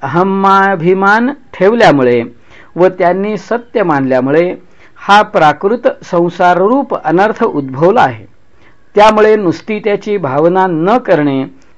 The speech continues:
याच उपायाने तत्वज्ञानाच्या ठिकाणी तो शांत होतो. म्हणूनच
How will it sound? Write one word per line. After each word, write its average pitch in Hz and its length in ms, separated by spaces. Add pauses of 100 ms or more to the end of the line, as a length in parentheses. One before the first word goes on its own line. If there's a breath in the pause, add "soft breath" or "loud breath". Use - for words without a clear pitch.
(140)
याच 175 380
उपायाने 180 540
तत्वज्ञानाच्या 156 960
ठिकाणी 156 440 (100)
तो 185 100
शांत 202 480
होतो. 160 520 (560 soft breath)
म्हणूनच 196 480